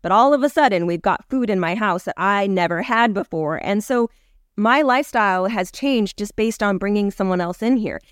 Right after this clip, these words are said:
And that's just, you know, that's new things for my lifestyle. So I have to make decisions based on, you know, the reality of the situation. And everybody's different. So, I mean, there's no judgment. It's just you trying to do the best you can,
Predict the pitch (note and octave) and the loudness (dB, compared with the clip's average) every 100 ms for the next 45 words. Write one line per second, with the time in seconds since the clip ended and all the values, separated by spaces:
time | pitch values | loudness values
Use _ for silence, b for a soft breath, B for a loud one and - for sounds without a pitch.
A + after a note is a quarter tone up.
0 | b A3 C4 F4+ - D4 - - A3 A#3+ | b 0 2 0 -2 -2 -2 -6 -2 0
1 | G3+ A3 C#4 - - A3+ C#4+ D#4+ G3+ D#3 | 0 0 -2 -6 -4 0 0 0 -2 -4
2 | E3 G3 F#3+ F#3+ G#3 C#4+ - - - - | -4 -4 -2 0 0 -2 -2 -8 -8 -8
3 | F#3+ B3 C#4+ B3+ B3+ A3+ - G3+ - D4 | -4 -2 -2 -2 -2 -2 -4 -8 -4 -2
4 | A3 F3+ - G#3+ A3 A3+ G#3+ G3+ G3 - | -2 -4 -2 -4 -2 -2 0 0 -4 -8
5 | - - A3+ A3+ A3 G3+ F#3+ F#3 A3+ E4 | -16 -4 -2 0 0 -2 0 2 4 4
6 | B3 E3+ D#3+ - F3+ - D3 G#2+ - B1+ | 2 0 -2 -4 -8 -6 -6 -6 -10 -10
7 | - - - - G#3+ - G#3+ A3+ C#4+ C4 | -12 -16 -14 -2 -2 2 2 2 0 0
8 | A#3+ - A3 D#3+ - - - - A#3+ G#3+ | -2 -4 -6 -4 -6 -10 -10 -2 0 0
9 | - - A3+ A#3 A3 - A#3+ C4 B3+ C4+ | -2 0 2 2 -2 -2 -2 -2 0 0
10 | B3 D#3+ B2 - - - A3+ - - G3 | -2 -4 -6 -6 -6 -6 -8 -10 -12 -4
11 | A#3 B3 - G#3 G3 F3+ G3 F#3 F3+ - | -2 0 -2 -2 -4 -2 -4 -2 -4 -6
12 | - - G#3 F#3 E3 | -12 -6 -4 -4 -4